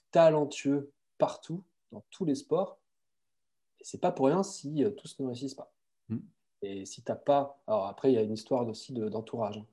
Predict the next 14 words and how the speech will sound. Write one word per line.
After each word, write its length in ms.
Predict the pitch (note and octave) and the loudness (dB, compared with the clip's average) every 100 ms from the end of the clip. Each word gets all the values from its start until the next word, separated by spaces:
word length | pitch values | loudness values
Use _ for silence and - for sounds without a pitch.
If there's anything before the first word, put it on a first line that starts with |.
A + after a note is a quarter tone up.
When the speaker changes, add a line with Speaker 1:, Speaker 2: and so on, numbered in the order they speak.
| _ _ _ _ - | _ _ _ _ -8
Speaker 1:
mais, 220 | A2+ A2 | -2 0
euh, 300 | A2 G#2+ G#2 | 0 -2 -4
qui 160 | - | -8
joue 120 | A2 A2+ | -8 -4
beaucoup, 300 | A#2+ B2 A#2+ _ _ _ _ | -4 -6 -14 _ _ _ _
notamment 300 | A2+ A#2+ B2 | -8 -4 -2
chez 120 | B2 | -4
les 80 | A#2 | -6
plus 160 | A2 A#2 | -6 -4
jeunes. 180 | A2+ A2 _ _ _ _ _ _ _ _ | -6 -8 _ _ _ _ _ _ _ _
Mais 160 | B2 G#2+ | -8 -6
si 140 | - | -6
t'as 120 | - | -6
pas, 520 | G#2+ B2 B2+ A2 F#2 | 0 2 4 2 -2